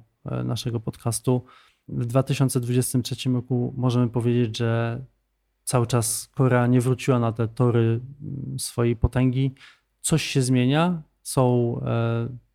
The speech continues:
są i jaskółki zmiany na, na lepsze, e, natomiast to jeszcze nie jest to. W box office, no, pojawiają się filmy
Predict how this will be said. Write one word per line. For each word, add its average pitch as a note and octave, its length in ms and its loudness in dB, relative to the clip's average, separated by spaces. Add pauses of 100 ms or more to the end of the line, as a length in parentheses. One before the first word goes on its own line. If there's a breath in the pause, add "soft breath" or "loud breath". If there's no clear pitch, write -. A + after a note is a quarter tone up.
(120)
są B2 260 0
i B2+ 60 2
jaskółki A#2+ 600 0
zmiany A2+ 380 2
na, A2+ 240 -2
na A#2 140 0
lepsze, A#2 460 -2 (680 loud breath)
e, B2+ 160 0
natomiast A#2 640 0 (180)
to B2 100 2
jeszcze A#2+ 240 2
nie A#2+ 120 2
jest A2+ 260 0
to. D3+ 400 0 (340 soft breath)
W A#2+ 40 -12
box B2 260 2
office, B2 680 0 (600)
no, B2+ 200 -2
pojawiają A#2+ 580 2
się A2+ 160 -6
filmy A#2 580 -2